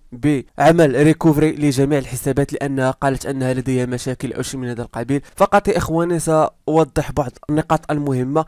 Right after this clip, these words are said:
إذا أردت أن تسترجع رأس مالك ووضعت لك هذه الشركة،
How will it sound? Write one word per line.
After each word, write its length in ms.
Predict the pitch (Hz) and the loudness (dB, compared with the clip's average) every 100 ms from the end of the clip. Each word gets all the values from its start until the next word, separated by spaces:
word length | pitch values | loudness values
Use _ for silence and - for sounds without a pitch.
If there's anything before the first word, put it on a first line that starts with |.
| - - | -6 -6
إذا 160 | 151 - | 0 2
أردت 240 | 175 165 | 2 0
أن 120 | - 156 | -4 -4
تسترجع 480 | - - 151 143 | -6 -4 -2 -2
رأس 200 | 147 143 | -2 -4
مالك 300 | 143 139 139 | -4 -4 -2
ووضعت 920 | 143 139 139 131 120 123 156 147 143 147 | 0 2 2 2 2 0 2 2 2 -2
لك 180 | 147 | -2
هذه 400 | 139 131 - 139 | -2 -2 -2 -2
الشركة، 520 | 139 - 139 135 147 | -2 -2 -4 -4 -4